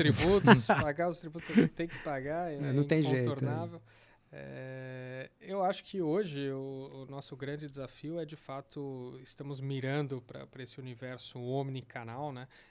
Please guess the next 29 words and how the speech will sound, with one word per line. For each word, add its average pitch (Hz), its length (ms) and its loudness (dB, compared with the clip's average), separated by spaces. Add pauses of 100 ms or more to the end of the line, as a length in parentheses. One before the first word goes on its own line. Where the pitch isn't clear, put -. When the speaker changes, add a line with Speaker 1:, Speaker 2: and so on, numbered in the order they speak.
(140)
Speaker 1:
Então, 123 260 -14
desenhar 135 540 -6
e 143 40 -6
desenvolver 127 440 -12
essa 131 200 -14
experiência 127 680 -8
omnicanal 127 720 -12
com - 160 -16
o 123 80 -14
uso 131 220 -16
de 123 120 -20
tecnologia, 123 880 -12
de - 140 -18
logística, 123 1000 -12 (380)
um 123 120 -10
apoio 127 520 -8
ao 120 120 -10
cliente 135 840 -8
e, 127 760 -12 (120)
e, 135 300 -18
e 127 80 -12
excelência, 139 880 -2 (340)
é, 123 140 -12
na 127 160 -8
jornada 127 640 -8 (160)
do 131 100 -8
começo 139 480 -6
ao 135 80 -8
fim. 175 340 -8